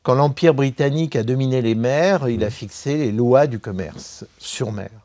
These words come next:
Speaker 1: parce qu'il avait la meilleure marine militaire. Et c'était pas, euh, simplement pour s'inventer des belles histoires,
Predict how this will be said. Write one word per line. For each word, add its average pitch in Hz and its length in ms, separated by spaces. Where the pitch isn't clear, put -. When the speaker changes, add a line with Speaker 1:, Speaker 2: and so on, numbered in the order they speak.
Speaker 1:
parce 120 180
qu'il 135 160
avait 113 180
la 113 160
meilleure 110 460
marine 110 400
militaire. 113 540
Et 113 260
c'était 104 320
pas, 143 520
euh, 104 140
simplement 120 640
pour 123 240
s'inventer 123 480
des 127 100
belles 104 260
histoires, 151 680